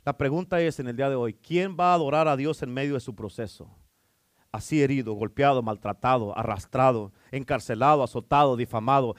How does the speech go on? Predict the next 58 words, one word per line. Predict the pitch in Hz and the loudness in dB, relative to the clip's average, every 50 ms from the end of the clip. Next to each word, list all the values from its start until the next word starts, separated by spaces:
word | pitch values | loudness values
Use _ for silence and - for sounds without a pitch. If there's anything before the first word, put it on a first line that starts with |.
| - - _ | -12 -16 _
perseguido, | - 143 123 - - - 117 107 123 147 156 135 127 | 0 0 0 0 -4 -6 -6 -4 -2 -2 -2 0 -2
atacado. | 120 - - 120 - - 135 147 143 123 113 95 - _ _ _ _ _ | -2 0 -2 -4 -2 0 0 0 0 0 -2 -8 -12 _ _ _ _ _
Amén. | 113 117 131 151 160 143 - - _ | -2 0 0 0 0 -2 -6 -8 _
Que | - 151 | -6 -6
te | - - 123 | -4 -6 -8
sientes | - - 165 165 160 160 165 - | -4 -2 -2 -2 -2 -2 -10 -10
como | - 151 139 131 | -8 -8 -8 -6
te | - 131 | -8 -6
sientes. | 110 147 156 143 120 131 117 - | -6 -6 -6 -6 -8 -12 -14 -16
¿Quién | _ _ - 190 196 190 175 | _ _ 2 2 2 2 2
va | 160 170 | -2 -4
a | - | -4
sacar | - 175 - - - 165 175 165 | -4 -8 -8 -2 0 0 0 0
una | 160 160 156 151 | 0 0 -2 -2
adoración | - - 127 127 127 127 123 107 - - 143 147 143 139 | 0 0 2 2 2 2 0 -2 -4 -6 -6 -6 -4 -4
y | 139 | -6
una | 139 | -4
alabanza | 139 135 113 117 135 139 123 - 120 | -2 -2 0 0 0 -2 -2 -6 -8
en | 120 | -8
este | 123 127 - 135 123 | -8 -8 -8 -8 -4
día? | 127 139 123 | -2 -2 -2
Pero | - 143 127 117 - | 0 -2 -4 -2 -2
que | 156 156 | -2 -2
ese | 147 - 170 | -2 -2 -2
va | 160 | -4
a | 143 | -2
ser | - 165 160 135 | -2 -4 -4 -4
tu | - 139 | -6 -8
estilo | - _ 151 147 147 139 | -8 _ -4 -2 0 0
de | 127 123 | 0 -2
vida | 135 139 139 135 | -2 0 0 0
de | 127 131 | 0 -2
hoy | 127 | -2
en | 123 | -2
adelante. | 120 113 107 117 127 127 117 - - 98 101 _ _ _ _ - _ - | -2 -2 -2 -2 -2 -4 -4 -10 -14 -16 -16 _ _ _ _ -20 _ -6
Con | - 160 151 - | -6 -6 -2 2
Pablo | 170 185 208 202 190 190 | 4 6 6 6 4 0
no | 190 202 | -2 -2
impidieron, | 202 - - 196 165 180 190 208 202 190 | -4 -2 -2 0 2 4 4 4 4 2
no | 196 208 | 2 2
lo | 214 202 | 2 2
pudieron | - 165 165 175 202 208 190 | 0 0 2 2 2 0 0
callar | - 160 151 160 185 196 190 | 0 0 2 4 4 4 4
y | |
no | 180 | 2
impidieron | 185 175 - 185 180 190 190 180 | -4 -6 -4 -2 0 0 0 -2
que | 127 190 | -4 -6
él | 180 | -2
cantara | - 185 165 139 - 170 175 185 180 170 | -2 -2 -2 -2 0 2 2 4 4 2
y | |
adorara | 151 139 143 143 160 175 170 | 2 2 2 2 2 2 2
a | 139 | 2
Dios | 139 165 175 - | 2 -2 -2 -2
porque | - 151 131 - 170 175 | -4 -6 -6 -2 -2 -4
él | 165 | -2
conocía | - 160 151 143 131 - - 170 170 165 - 127 | -2 -4 -4 -4 -4 -4 0 0 2 2 2 2
a | 127 | 0
Dios. | 117 127 147 156 113 101 - | 2 2 0 0 0 -2 -10